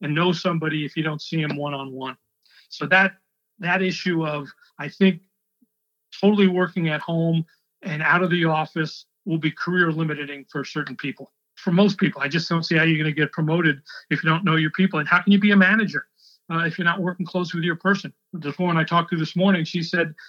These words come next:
"I'm on the road two weeks a month. I come into the office one week, it's a totally different person, but I'm with my team out there in the field. That's where I meet 'em." You know, so, um, now she happens to have offices around the country, so, or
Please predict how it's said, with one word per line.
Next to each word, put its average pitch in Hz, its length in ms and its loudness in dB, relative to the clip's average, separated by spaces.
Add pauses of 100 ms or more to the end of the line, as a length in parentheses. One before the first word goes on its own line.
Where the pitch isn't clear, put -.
(120)
"I'm 170 160 2
on 185 80 4
the 165 80 -2
road 185 300 4
two 175 200 -4
weeks 170 280 -4
a - 20 -6
month. 165 380 -4 (160)
I 147 80 -12
come 165 180 2
into 151 140 0
the 151 60 -2
office 180 360 -2
one 151 160 -4
week, 156 260 -4
it's 143 120 -6
a 127 60 -8
totally 151 260 0
different 135 220 -8
person, 165 380 -6 (320)
but 180 120 0
I'm 202 100 6
with 196 140 6
my 185 120 0
team 202 280 2
out 156 160 -4
there 170 100 2
in 165 80 4
the 160 60 0
field. 208 280 0 (120)
That's 160 120 -10
where 165 120 0
I 165 60 2
meet 202 160 4
'em." - 100 -6 (680)
You 160 80 -4
know, 160 140 -2
so, 156 220 -4 (200)
um, 151 300 -4
now 139 280 -4
she - 220 -2
happens 147 380 -2
to 160 100 -8
have 147 240 2
offices 147 560 0
around 135 160 -6
the 131 80 -6
country, 147 480 -2
so, 139 220 -6
or 139 260 -4